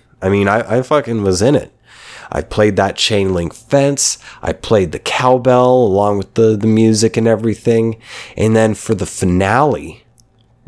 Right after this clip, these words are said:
for, like, the last song, which was about, like, ten minutes, their only original song, he wanted me to spotlight the, the group.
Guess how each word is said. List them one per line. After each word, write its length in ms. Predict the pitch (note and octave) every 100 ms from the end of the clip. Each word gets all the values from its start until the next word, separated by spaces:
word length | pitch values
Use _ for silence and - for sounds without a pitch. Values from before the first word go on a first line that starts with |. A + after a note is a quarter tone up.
| B1+
for, 480 | - - - A2+ G#2
like, 300 | G#2+ F#2+ -
the 180 | A2+ F#2
last 440 | G2+ G#2+ A#2 -
song, 380 | - G#2+ F2 F2+
which 140 | F#2
was 160 | G2+ F#2
about, 320 | F2+ F2 E2
like, 220 | E2+ - -
ten 320 | - A#2 G#2
minutes, 640 | G2 F2 F#2+ - - _ _ _ _
their 240 | A2+ G#2+ A2
only 640 | A2+ A#2+ A#2+ A2+ A2+ G2 - -
original 460 | G2 G#2 G2+ F#2+ F2+
song, 540 | - G2 D2+ D#2+ G2 - _ _ _ _ _ _ _ _ - - - -
he 160 | - A#2+
wanted 320 | A#2 A2+ A2+
me 140 | A#2+
to 100 | B2
spotlight 720 | B2+ - E3 F3 - F2+ D#2+ - _ -
the, 280 | G2+ F2+
the 140 | E2+ G2
group. 400 | G2+ F#2 C#2+